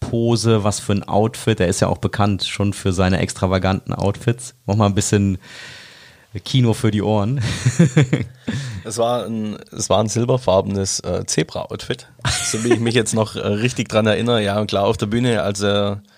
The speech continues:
Speaker 2: ähm, Solo performt hatte, beziehungsweise dann im Anschluss mit Giovanni und ja, als er dann von der Bühne runterkam, Backstage, und es war einfach so ein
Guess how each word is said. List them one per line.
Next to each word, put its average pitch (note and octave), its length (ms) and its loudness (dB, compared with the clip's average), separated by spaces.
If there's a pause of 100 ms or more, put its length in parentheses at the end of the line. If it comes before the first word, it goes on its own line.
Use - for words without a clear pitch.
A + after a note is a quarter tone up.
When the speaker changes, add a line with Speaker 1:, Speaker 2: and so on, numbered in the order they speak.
(680)
Speaker 2:
ähm, G2 500 0
Solo A2 560 2
performt A2 540 0
hatte, G#2 160 2
beziehungsweise G2 520 -2
dann G2 120 0
im F#2+ 100 -4
Anschluss G#2 320 -4
mit G2+ 160 -4
Giovanni G#2+ 420 0
und G2 540 -6 (800)
ja, A2 140 2
als A#2+ 120 0
er B2 60 2
dann A#2+ 140 4
von A#2+ 140 0
der A2+ 80 0
Bühne A#2 200 0
runterkam, A2 500 0
Backstage, F#2+ 460 -2
und G2 140 -6
es F#2+ 120 -10
war F#2 100 0
einfach G#2 220 0
so G2+ 160 -4
ein G2 300 -8